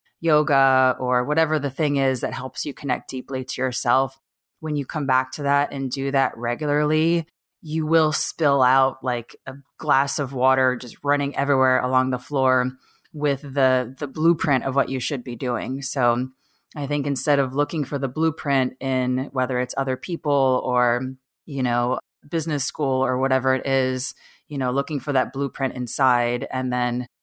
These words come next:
you can, even if you're looking at other people, which I think is a good idea as well, to see what's going on, you don't wanna just be completely blind to the world, but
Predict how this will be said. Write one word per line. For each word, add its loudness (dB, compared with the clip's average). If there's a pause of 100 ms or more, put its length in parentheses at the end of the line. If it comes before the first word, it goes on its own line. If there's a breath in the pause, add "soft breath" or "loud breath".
you -6
can, -2
even 0
if 0
you're 2
looking 2
at 4
other 2
people, 2
which 2
I -2
think -4
is -4
a -6
good -2
idea -2
as -4
well, 4
to -2
see -2
what's -6
going 0
on, 4
you 0
don't 0
wanna 0
just -6
be -10
completely -10
blind -2
to -10
the -12
world, 0
but 0